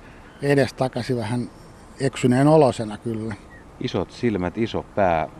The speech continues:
Speaker 2: harmaan ruskea selkeä mustaa vähän hännän kärjessä ja jotenkin orvo-oloinen. Vähän, vähän siis pelotti se tilanne, että jos tota,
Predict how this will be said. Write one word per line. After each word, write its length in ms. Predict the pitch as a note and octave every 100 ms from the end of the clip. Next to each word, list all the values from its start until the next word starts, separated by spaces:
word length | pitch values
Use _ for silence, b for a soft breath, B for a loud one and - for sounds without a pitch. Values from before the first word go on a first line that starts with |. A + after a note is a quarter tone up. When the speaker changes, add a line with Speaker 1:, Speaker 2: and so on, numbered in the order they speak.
| -
Speaker 2:
harmaan 460 | G2+ F2 D#2+ D#2
ruskea 420 | D#2 D2 - D#2+
selkeä 460 | D2+ F#2+ E2 D#2+ D#2
mustaa 560 | E2+ F2 - - C#2+ D2
vähän 200 | D#2 D#2
hännän 360 | E2+ D#2 D2
kärjessä 600 | - D2+ D#2 C#2 - -
ja 140 | D2+ D2+ B B B B -
jotenkin 380 | G#2 F2+ E2+ G#2+
orvo-oloinen. 640 | G#2+ F2+ F2 F#2 D#2+ D#2
Vähän, 280 | F#2+ F#2 F#2+ - -
vähän 180 | G#2+ G2+
siis 180 | G#2 -
pelotti 420 | A#2+ G#2 - E2+
se 100 | F2+
tilanne, 520 | G2+ G2 E2+ D#2 D#2
että 240 | D#2 -
jos 240 | D#2 D#2 -
tota, 340 | E2 D#2+ D#2+